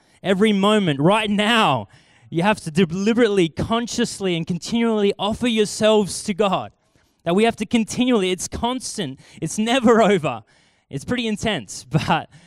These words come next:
this is what the Christian life calls us to, to continue to offer ourselves, to continue to bring ourselves as a living sacrifice. That Paul wouldn't use this word, uh,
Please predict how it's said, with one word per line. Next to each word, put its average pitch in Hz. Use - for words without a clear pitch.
this 190
is 214
what 208
the 185
Christian 196
life 196
calls 226
us -
to, 156
to 160
continue 240
to -
offer 175
ourselves, 127
to 190
continue 247
to 208
bring 190
ourselves 175
as 190
a 175
living 190
sacrifice. -
That 147
Paul 214
wouldn't 214
use 196
this 185
word, 170
uh, 147